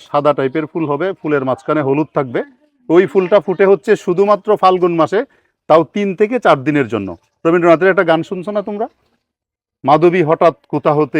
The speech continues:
এলো ফাগুন দিনের স্রোতে, এসে হেসেই বলে, 'যাই, যাই, যাই।'" মানে হচ্ছে মাধবীলতাটা এত ক্ষণস্থায়ী এবং অত অল্প সময়ের জন্য ফুটে যে মাধবীলতাটা ফোটার পরেই আর থাকে না। এই জন্য রবীন্দ্রনাথ এই গানটা লিখছিল, এই মাধবীলতা নিয়ে।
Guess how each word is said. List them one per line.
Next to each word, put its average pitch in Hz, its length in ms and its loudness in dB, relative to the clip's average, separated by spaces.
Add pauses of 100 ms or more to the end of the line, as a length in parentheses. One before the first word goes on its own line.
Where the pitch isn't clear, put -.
এলো 147 160 2 (120)
ফাগুন 143 300 0 (160)
দিনের 143 320 -2
স্রোতে, 135 320 -6 (420)
এসে 160 280 2 (120)
হেসেই 185 360 6 (120)
বলে, 131 200 2 (180)
'যাই, 127 220 2 (120)
যাই, 110 160 0 (100)
যাই।'" 95 140 -6 (440)
মানে 143 220 2
হচ্ছে 170 220 -2 (400)
মাধবীলতাটা 165 580 0 (120)
এত 143 140 -4 (560)
ক্ষণস্থায়ী 175 500 0 (520)
এবং 131 120 -2 (100)
অত 135 100 -4 (120)
অল্প 151 120 -2 (120)
সময়ের 190 280 2
জন্য 175 140 -2 (100)
ফুটে 143 200 -6 (100)
যে 135 140 -6
মাধবীলতাটা 147 520 -4 (800)
ফোটার 202 260 4 (100)
পরেই 190 300 6
আর - 60 0 (420)
থাকে 123 200 -4
না। 107 100 -2
এই 131 80 -2
জন্য 165 140 0 (160)
রবীন্দ্রনাথ 139 420 0
এই 117 100 -4
গানটা 113 280 -2
লিখছিল, 92 260 -12 (100)
এই 87 60 -16 (200)
মাধবীলতা 98 500 -8
নিয়ে। 95 120 -14